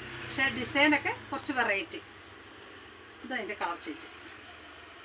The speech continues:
എക്സ് എല്ലും ഡബിൾ എക്സ് എല്ലും ആണ് സൈസ്. എല്ലാം നല്ല അടിപൊളി ഡിസൈൻ, ഒന്നും പറയാനില്ല. നല്ല നല്ല ഡിസൈൻ, പ്യുർ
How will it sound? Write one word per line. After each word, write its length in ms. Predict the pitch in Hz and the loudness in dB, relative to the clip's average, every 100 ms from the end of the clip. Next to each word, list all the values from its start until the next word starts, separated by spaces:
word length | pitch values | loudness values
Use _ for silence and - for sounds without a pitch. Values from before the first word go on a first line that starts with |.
| - - - - - - - - - - - - - - 226 | -16 -16 -18 -18 -18 -18 -18 -18 -18 -18 -18 -18 -18 -6 -4
എക്സ് 220 | 233 - 311 | -4 10 10
എല്ലും 180 | 330 349 | 12 12
ഡബിൾ 180 | 254 240 262 | 10 10 6
എക്സ് 180 | - 294 | 6 8
എല്ലും 140 | 302 269 | 10 10
ആണ് 160 | 285 440 - - - | 8 4 -2 -14 -2
സൈസ്. 380 | 233 220 - - - - - - - - - 185 | 2 4 2 -6 -8 -12 -14 -14 -14 -14 -10 -8
എല്ലാം 240 | 214 294 269 | -2 -2 0
നല്ല 140 | 262 226 | -2 -2
അടിപൊളി 440 | 170 - 220 269 262 | -2 -6 -2 0 0
ഡിസൈൻ, 240 | 220 - 180 208 | -2 -4 -4 -4
ഒന്നും 400 | 226 262 285 330 | -2 4 6 8
പറയാനില്ല. 400 | 285 220 233 214 196 196 | 6 2 -2 -2 -4 -2
നല്ല 180 | 226 247 262 | -2 -2 -2
നല്ല 200 | 269 285 | 0 0
ഡിസൈൻ, 300 | 220 - 285 339 - - - | 0 0 -2 -2 -6 -14 -6
പ്യുർ 260 | 254 262 349 | 0 4 4